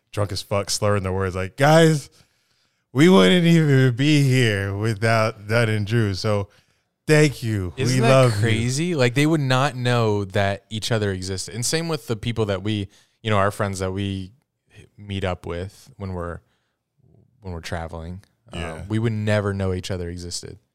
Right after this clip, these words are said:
Speaker 2: Like, the retreat that we go on every year, we never know each other.
Speaker 1: So I guess you could say, as much as we clown these big corporations,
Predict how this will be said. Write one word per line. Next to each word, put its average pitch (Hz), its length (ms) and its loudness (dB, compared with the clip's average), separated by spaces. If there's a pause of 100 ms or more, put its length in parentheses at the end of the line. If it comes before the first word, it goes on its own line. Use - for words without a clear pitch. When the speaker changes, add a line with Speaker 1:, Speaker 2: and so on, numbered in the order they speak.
(300)
Speaker 2:
Like, 104 140 -6
the 107 80 0
retreat 104 380 -2
that 95 100 -4
we 95 120 -6
go 92 80 -4
on 87 120 -6
every 82 180 -10
year, 80 200 -12
we 123 140 -16
never 135 420 -4
know 139 160 -6
each 123 140 -8
other. 92 200 -12 (680)
Speaker 1:
So 120 460 2 (460)
I 131 100 -4
guess 123 240 0
you 120 60 -4
could 110 160 -4
say, 110 500 -2 (380)
as 104 180 -4
much 131 240 0
as 113 160 -4
we 107 160 -4
clown 80 840 -10 (680)
these 87 360 -10
big 90 220 -8
corporations, 92 1040 -12